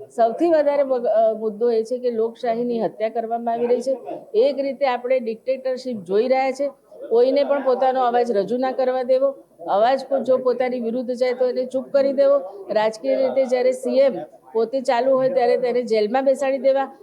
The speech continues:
આ બધું દેશ પહેલી વખત જોઈ રહ્યો છે અને એમાં ગાંધીનગરની જનતા પણ જ્યારે જોઈ રહી છે, ત્યારે ગાંધીનગરની જનતાની વિશેષ જવાબદારી થઈ જાય છે કે આ જે કરવાના, અ, આ કરતા ધરતા છે, તે લોકોને ઘેર ભેગા કરી દેવા અને દેશમાં ફરીથી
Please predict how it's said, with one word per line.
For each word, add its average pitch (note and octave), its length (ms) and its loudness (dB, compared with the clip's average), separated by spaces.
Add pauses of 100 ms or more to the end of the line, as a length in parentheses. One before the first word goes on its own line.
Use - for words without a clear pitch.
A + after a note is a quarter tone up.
(160)
આ B3 180 2
બધું C#4+ 380 0
દેશ B3 340 0
પહેલી A3+ 280 0
વખત B3+ 220 0
જોઈ A3 300 2
રહ્યો C4+ 220 2
છે C#4+ 160 -2
અને C4+ 460 -2
એમાં C4+ 260 0
ગાંધીનગરની B3 680 0
જનતા G#3 340 -2
પણ C4 180 -2
જ્યારે B3 260 0
જોઈ A3 240 2
રહી A#3 160 4
છે, F#3 140 -2
ત્યારે C#4 540 -2
ગાંધીનગરની C#4 720 -2
જનતાની C4 460 0
વિશેષ B3 420 -2
જવાબદારી A#3+ 540 2
થઈ A3+ 160 -2
જાય G#3 200 -2
છે G3 160 -2 (440)
કે C4 120 2
આ C#4+ 300 0
જે C#4+ 200 -4
કરવાના, B3 520 -2
અ, A3 260 -4 (220)
આ G3+ 80 0
કરતા A3 360 0
ધરતા A#3+ 340 0
છે, A3 160 -4
તે C4 240 0
લોકોને B3 380 -2
ઘેર G#3 220 -2
ભેગા A#3+ 240 -2
કરી B3 220 -4
દેવા C4 280 0 (300)
અને B3+ 160 0
દેશમાં B3 440 -4
ફરીથી B3 560 -2